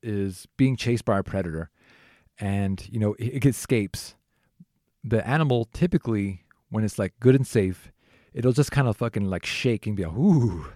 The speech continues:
that was, that was close. That was a close call." And I feel that, you know, we're animals, that we still have that same need to get wiggles out. And if we're kinda stuck in a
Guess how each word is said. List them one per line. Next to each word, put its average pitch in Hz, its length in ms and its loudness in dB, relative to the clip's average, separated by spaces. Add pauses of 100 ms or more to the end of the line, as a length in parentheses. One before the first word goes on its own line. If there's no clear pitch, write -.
that 113 100 0
was, 92 320 -4
that - 120 -2
was 135 120 4
close. 113 320 0
That 98 100 -4
was 101 120 -2
a - 20 -8
close 87 240 -8
call." 67 260 -10 (1400)
And 127 100 -2
I 135 60 4
feel 202 220 2
that, 156 200 2
you 135 80 -2
know, 104 100 2
we're 123 240 6
animals, 113 520 2 (280)
that 117 100 0
we 127 80 4
still 165 220 0
have 147 180 2
that 120 160 2
same 139 340 2
need 113 280 -2
to 101 480 -2 (360)
get 120 180 2
wiggles 120 360 8
out. 73 180 -6 (640)
And 123 140 -2
if 117 140 -4
we're 117 160 2
kinda 165 220 0
stuck - 540 -4
in 92 100 -2
a 85 200 -6